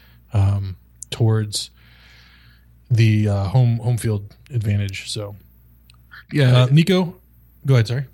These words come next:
Speaker 2: I was just gonna say, no, it's, and, and something Nico values a lot as well. It's why he starts quite a bit when he's healthy. Nico wants those grinders in there. He wants those, those really skilled player, you know, those, those dudes that have a great soccer I Q. And I think everyone's gonna get there one day, but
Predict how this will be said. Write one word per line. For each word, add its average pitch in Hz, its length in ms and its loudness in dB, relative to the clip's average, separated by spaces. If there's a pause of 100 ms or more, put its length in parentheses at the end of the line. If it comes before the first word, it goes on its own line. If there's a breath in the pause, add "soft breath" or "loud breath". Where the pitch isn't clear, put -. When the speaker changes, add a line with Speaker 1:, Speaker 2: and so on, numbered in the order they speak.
(140)
Speaker 2:
I 151 80 0
was 147 100 4
just 131 140 -2
gonna 135 100 -2
say, 131 180 -2
no, 123 160 -2
it's, 110 120 -6
and, 127 180 -4
and 123 420 -2
something 131 320 -2
Nico 113 280 -2
values 113 420 -2
a 117 80 -2
lot 117 200 -2
as 113 120 -2
well. 120 160 -2
It's 113 160 -4
why 120 80 0
he 110 140 2
starts - 400 -4
quite 117 180 -2
a 117 60 0
bit 117 160 -2
when 113 100 -6
he's 113 140 -4
healthy. 120 460 -4 (460 loud breath)
Nico 131 320 0
wants 123 260 -4
those 117 180 -2
grinders 117 480 -2
in 110 100 -2
there. 107 160 0
He 107 180 -2
wants 117 280 -2
those, 113 480 -6 (380 loud breath)
those 113 220 2
really 123 220 0
skilled 117 440 -4
player, 120 300 -2
you 120 100 -2
know, 110 100 0
those, 117 200 -4
those 120 200 -2
dudes 135 200 -2
that 123 100 0
have 123 120 0
a 117 40 -4
great 123 260 -4
soccer 120 460 -2
I 120 100 -2
Q. 117 320 -2
And 117 160 -4 (480 loud breath)
I 131 80 0
think 139 160 0
everyone's 123 280 -2
gonna 117 140 -4
get 117 200 -2
there 117 160 -2
one 110 180 0
day, 110 160 0
but 113 180 -4